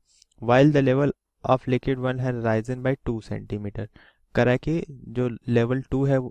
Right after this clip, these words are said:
सॉरी, लिक्विड वन का जो, हाँ, वो हाइट दिया है कितने है, टू सेंटीमीटर दिया हुआ है इस साइड का। ओके, तो if the specific gravity of liquid one is one point one,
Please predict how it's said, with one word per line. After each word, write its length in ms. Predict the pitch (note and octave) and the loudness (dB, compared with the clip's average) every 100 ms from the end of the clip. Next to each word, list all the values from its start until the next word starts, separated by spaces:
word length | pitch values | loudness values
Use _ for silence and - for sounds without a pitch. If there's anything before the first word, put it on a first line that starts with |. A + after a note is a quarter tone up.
| - | -8
सॉरी, 320 | - G#2+ G#2+ | -4 -4 -2
लिक्विड 320 | A#2+ A#2+ C#3 C3 | -2 0 0 -2
वन 160 | C3 | -2
का 100 | C3+ | -2
जो, 180 | C3 B2+ A#2 - G#2+ | -2 -4 -8 -16 -8
हाँ, 200 | A#2 G#2+ | -6 -4
वो 220 | A2 A2+ | -6 -2
हाइट 260 | A2+ B2 | 0 0
दिया 220 | B2 A#2+ A#2+ | 0 2 2
है 100 | C3 | 0
कितने 280 | B2 B2+ | -4 -2
है, 160 | C3 F3+ - - - - | -2 -2 -6 -18 -20 -4
टू 140 | C3 | -2
सेंटीमीटर 640 | B2+ A#2+ A2+ A#2 A2 D3 F#3 - - | -2 -4 -4 -6 -4 -2 -2 -4 -4
दिया 200 | A2 G2+ | -2 0
हुआ 280 | G2+ G2+ G2+ | -2 -6 -8
है 140 | G2+ - _ C3 | -12 -16 _ -4
इस 100 | B2 | -2
साइड 360 | - G2+ G2 | -2 -4 -4
का। 180 | - G#2+ - _ | -8 -12 -16 _
ओके, 180 | A#2+ E3 - _ - - | -4 -2 -2 _ -20 -16
तो 80 | - | -2
if 120 | D#3 | 2
the 140 | D#3+ E3+ - | 4 2 4
specific 360 | D3 - E3 | 2 2 0
gravity 320 | C#3+ C3+ - D#3 | 2 2 0 -2
of 100 | C#3 | -2
liquid 320 | C3 - D3 C#3 | -4 -4 -4 -4
one 140 | C#3 C#3 | -4 -4
is 100 | C3 | -6
one 160 | B2+ | -8
point 300 | A#2+ A#2+ A2 | -4 -6 -6
one, 100 | G#2 | -10